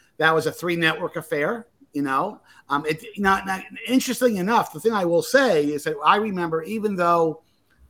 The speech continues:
uh, it was broadcast mostly during the day and sometimes would go into the evening, it still gathered a, a, a very impressive audience,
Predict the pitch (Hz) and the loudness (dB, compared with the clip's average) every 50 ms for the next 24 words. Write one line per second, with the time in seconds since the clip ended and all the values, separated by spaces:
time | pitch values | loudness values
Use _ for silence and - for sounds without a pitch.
0 | _ _ - 156 156 151 143 151 160 165 156 - 180 180 180 175 - - 170 165 | _ _ -4 -2 -2 -2 -2 -4 -4 -4 -4 -4 -4 -2 -2 -4 -4 -4 -4 -4
1 | 156 - - 160 165 170 160 - 175 151 156 151 147 143 135 - 156 156 156 151 | -4 -6 -6 -4 -4 -4 -4 -4 -8 -6 -4 -4 -4 -4 -2 0 0 2 2 0
2 | 147 143 - 170 165 147 151 151 143 131 131 131 123 139 139 135 127 - 127 123 | 0 -2 -4 -4 -6 -4 -4 -6 -6 -6 -8 -8 -6 -6 -6 -6 -8 -10 -8 -6
3 | 139 160 180 185 147 131 123 120 117 113 113 - _ _ _ _ _ _ _ 170 | -6 -4 -6 -6 -8 -10 -10 -10 -10 -12 -14 -16 _ _ _ _ _ _ _ -6
4 | 160 - - - - 302 311 262 202 220 196 185 175 165 156 147 - - 139 127 | -6 -6 -8 0 2 2 2 4 2 0 0 0 -2 -4 -4 -6 -6 -8 -12 -14
5 | - - _ - 139 139 - 143 135 127 165 165 165 156 147 131 - 175 156 127 | -14 -18 _ -12 -12 -12 -10 -12 -6 -4 -2 0 0 0 -2 -2 -4 -6 -6 -6
6 | - 120 131 165 214 247 220 143 107 90 - - - - | -8 -6 -4 -2 0 2 0 0 -2 -6 -12 -16 -18 -18